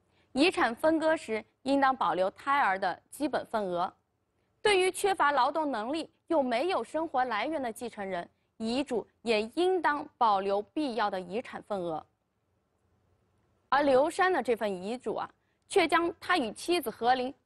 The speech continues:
夫妻共同所有的房子全部遗赠给了母亲薛老太，侵害了何玲的房产权。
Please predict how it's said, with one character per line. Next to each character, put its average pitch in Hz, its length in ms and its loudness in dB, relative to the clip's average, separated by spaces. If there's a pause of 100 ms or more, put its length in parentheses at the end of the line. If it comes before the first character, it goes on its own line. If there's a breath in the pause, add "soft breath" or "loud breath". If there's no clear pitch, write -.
夫 381 120 0
妻 392 200 0
共 392 280 2
同 247 200 -2
所 277 180 -2
有 233 80 -2
的 220 100 -4
房 190 300 -4
子 - 160 -4 (240)
全 262 280 0
部 320 200 0
遗 220 240 -6
赠 285 180 -2
给 196 140 -4
了 185 80 -2
母 214 240 -6
亲 208 140 -8
薛 208 240 -2
老 - 180 0
太， - 240 -10 (480)
侵 392 320 0
害 359 180 0
了 226 80 2
何 214 240 0
玲 254 160 -2
的 269 60 -2
房 214 300 -4
产 277 240 -10
权。 170 260 -8